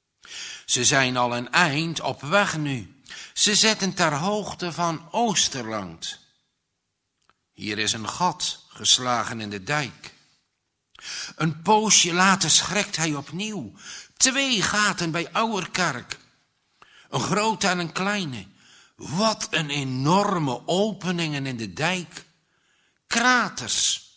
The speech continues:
Geweldig. Wat trekt daar een ontzettende stroom water de Vierbanenpolder in? Huib's ogen legden op.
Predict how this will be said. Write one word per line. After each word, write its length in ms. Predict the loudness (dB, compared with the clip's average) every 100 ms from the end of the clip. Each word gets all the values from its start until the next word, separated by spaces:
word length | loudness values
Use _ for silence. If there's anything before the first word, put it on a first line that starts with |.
| _ _ _ _ _
Geweldig. 1080 | -14 -14 -14 -4 -2 -2 -6 -10 -12 -12 -14 -14 -14 -4
Wat 300 | 0 0 0
trekt 340 | 2 2 4
daar 160 | 2 2
een 220 | 0 -2
ontzettende 840 | -4 -2 0 2 2 0 -2 0
stroom 540 | 4 4 2 -2 -2 0
water 580 | 2 0 -2 -4 -6 -8 -20 -20 -16
de 200 | -4 -2
Vierbanenpolder 1200 | 0 -2 -2 0 -2 0 -4 -6 -6 -4 -4 -4
in? 420 | -4 -4 -8 -14 _ _ _ _ _ _ _ _ _ _ _ _ _ -20 _ _ _ _ _ _ _ _
Huib's 380 | -8 -6 -2 -2
ogen 500 | 0 0 -2 -2 0
legden 400 | 0 0 -2 -6
op. 420 | -2 -4 -6 -20